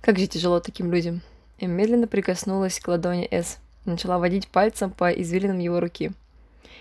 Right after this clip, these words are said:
Эти цепочки мыслей потихоньку перетекали с головы на полосы жизни и уже там дальше скользили, разбиваясь на слова, предложения, прокручиваясь по несколько раз на одном месте, а после они терялись из виду,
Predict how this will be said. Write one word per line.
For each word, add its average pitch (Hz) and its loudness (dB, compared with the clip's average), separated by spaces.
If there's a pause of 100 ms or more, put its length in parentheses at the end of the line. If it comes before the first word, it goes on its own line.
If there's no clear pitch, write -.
(300)
Эти 254 4
цепочки 269 0
мыслей 233 4
потихоньку 214 0
перетекали 196 2
с 175 -4
головы 175 2
на 185 2
полосы 180 -2
жизни 190 -2
и - -6
уже 170 -2
там 240 2
дальше 220 2
скользили, 175 0
разбиваясь 165 -2
на 170 -6
слова, 180 -2 (340)
предложения, 196 2 (260)
прокручиваясь 233 4
по 196 2
несколько 214 0
раз 240 4
на 202 0
одном 196 -2
месте, 226 2
а 196 0
после 254 0
они 208 2
терялись 240 2
из 226 2
виду, 180 -2